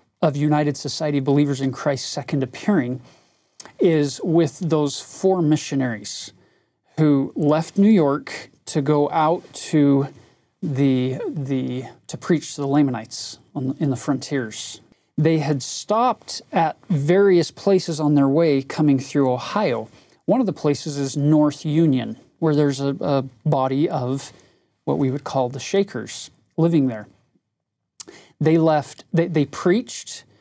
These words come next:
uh, a few days, many days, then they left some copies of the Book of Mormon with that group, and then they continued on their journey.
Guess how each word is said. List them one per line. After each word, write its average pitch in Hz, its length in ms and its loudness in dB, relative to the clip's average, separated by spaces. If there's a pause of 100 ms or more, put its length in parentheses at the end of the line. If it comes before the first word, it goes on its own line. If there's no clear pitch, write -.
(420)
uh, 135 340 0 (420)
a 143 60 -2
few 175 240 0
days, 180 380 2
many 165 180 2
days, 175 360 2
then 170 180 0
they 143 160 4
left 156 320 0
some 135 280 -4
copies 208 720 -2
of 147 200 -4
the 143 80 0
Book 151 220 -2
of 151 40 4
Mormon 160 260 4
with 170 180 -2
that 180 180 0
group, 175 320 2 (500)
and 143 200 4
then 143 160 4
they 139 160 4
continued 135 500 -2
on 123 120 -2
their 120 120 -4
journey. 131 380 -2